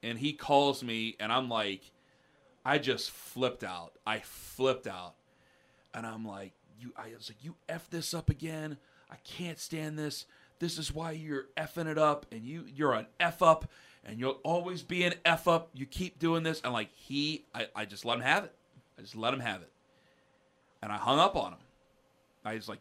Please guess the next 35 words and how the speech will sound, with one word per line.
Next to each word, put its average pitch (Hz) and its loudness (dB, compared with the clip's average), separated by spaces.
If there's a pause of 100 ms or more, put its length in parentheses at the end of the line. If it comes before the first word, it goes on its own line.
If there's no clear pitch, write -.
"You," 110 -16
I 113 -10
said, 101 -14
"You 117 -18
do 190 -4
this. 196 4 (240)
You 185 -14
always 190 2
call 190 0
me, 196 -2
da-da-da-da," 180 -2
and 113 -8
I 95 -8
hung 139 0
up 139 2
on 90 -4
him. 90 -18 (1000)
And 107 -6
all 113 -4
of 110 -6
a - -12
sudden, 113 -6
my 104 -4
boss 117 2
calls 104 -6
me. 98 -10 (1300)
My 113 -8
boss 131 4
calls 110 -4
me, 101 -12
um, 98 -16 (880)
like, - -16 (680)
ten 120 -6
minutes 107 -6
later. 64 -20